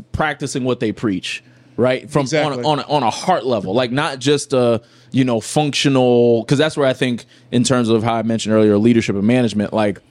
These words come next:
Speaker 1: when you get into, like, the systems and communication flows and workflow, you know, chain of command, that's all management.
Speaker 2: Mm-hmm.
Speaker 1: Like, I view that more as a management thing.
Speaker 2: Yeah.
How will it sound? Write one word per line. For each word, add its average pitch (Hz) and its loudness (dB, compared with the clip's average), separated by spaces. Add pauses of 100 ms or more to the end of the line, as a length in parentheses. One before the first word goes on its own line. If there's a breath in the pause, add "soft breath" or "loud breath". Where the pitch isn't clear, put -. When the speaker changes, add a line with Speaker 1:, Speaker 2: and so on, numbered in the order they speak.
Speaker 1:
when 123 2
you 165 4
get 170 2
into, 147 -4
like, 123 -2
the 101 -8
systems 127 0
and 110 0
communication 123 -2
flows 120 2
and 104 0
workflow, 113 0 (320 loud breath)
you 123 4
know, 104 0
chain 131 -2
of 117 -4
command, 123 2 (200 loud breath)
that's 160 0
all 165 2
management. 135 -2
Speaker 2:
Mm-hmm. - -8
Speaker 1:
Like, 117 2
I 127 2
view 131 4
that 117 2
more 117 2
as 101 -2 (180)
a 113 0
management 127 0
thing. 165 0
Speaker 2:
Yeah. 123 -8